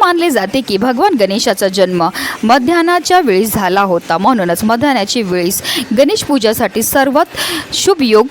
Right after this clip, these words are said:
मानला जातो. पंचांगानुसार गणेश चतुर्थीच्या दिवशी मध्यान्ह गणपती पूजनाचा मुहूर्त सकाळी अकरा वाजून तीन मिनिटापासून दुपारी एक वाजून तेहतीस मिनिटापर्यंत असेल.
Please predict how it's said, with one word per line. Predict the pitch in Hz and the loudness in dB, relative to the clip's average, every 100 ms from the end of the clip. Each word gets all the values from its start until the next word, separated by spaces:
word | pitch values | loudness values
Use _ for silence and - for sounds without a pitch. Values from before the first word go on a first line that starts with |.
| 269 | 0
मानला | 240 175 170 180 | 0 0 0 0
जातो. | 180 151 175 | -2 -2 -4
पंचांगानुसार | - 330 330 370 269 175 180 208 185 | -2 -2 0 0 2 2 0 -2 -2
गणेश | 220 320 - | 0 -2 0
चतुर्थीच्या | 262 254 254 269 247 190 | -2 0 -2 -2 -2 -2
दिवशी | 175 175 180 | 0 -2 -2
मध्यान्ह | 185 190 185 190 170 175 294 254 214 226 | 0 0 0 -2 -2 -2 -4 -4 -2 0
गणपती | 294 349 330 | 2 0 0
पूजनाचा | 392 220 214 190 185 220 | 0 0 0 0 0 0
मुहूर्त | 233 262 202 - | 2 2 2 0
सकाळी | 185 208 - 170 170 - - - - | -2 -2 -2 -2 -2 -4 -10 -8 -4
अकरा | 277 - 370 330 | -2 2 2 4
वाजून | 190 185 202 196 | 4 2 0 0
तीन | 320 311 | 0 0
मिनिटापासून | 190 180 185 - 190 202 190 | 0 0 -2 0 -2 0 0
दुपारी | 185 180 170 170 - - - - | 0 0 0 -2 -6 -10 -8 -2
एक | 330 453 | 0 2
वाजून | 262 196 233 226 | 2 2 0 -2
तेहतीस | 269 285 440 285 | -4 0 0 0
मिनिटापर्यंत | 208 185 185 - 170 165 165 294 - - - - | -2 0 0 0 0 0 0 -2 -2 -16 -12 -4
असेल. | 196 - 151 | -4 -2 -4